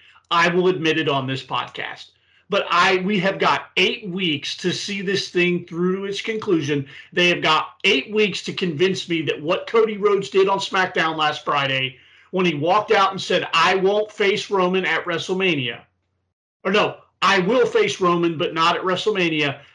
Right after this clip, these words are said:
and then six days later pivoted and said, "I will face Roman at WrestleMania." They have eight weeks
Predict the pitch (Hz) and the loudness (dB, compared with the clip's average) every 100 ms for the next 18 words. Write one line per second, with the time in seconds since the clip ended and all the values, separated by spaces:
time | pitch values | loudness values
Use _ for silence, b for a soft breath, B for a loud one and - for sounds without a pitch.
0 | B 180 175 175 165 165 147 - - 208 | B 0 2 2 2 0 -4 -8 -4 -4
1 | - 240 226 196 220 190 165 160 247 202 | -4 -2 -2 2 2 2 0 0 0 2
2 | 160 151 147 143 190 160 151 165 170 170 | 2 0 -2 -4 -2 0 2 2 2 2
3 | 196 196 214 214 - 220 208 196 170 185 | 0 2 0 0 -2 0 0 -2 0 -2
4 | 180 214 202 156 131 B B B B - | 0 -2 0 -2 -2 B B B B 0
5 | 196 185 - - 208 254 233 226 170 - | 4 4 0 0 0 0 -2 -2 -2 -4
6 | - | -14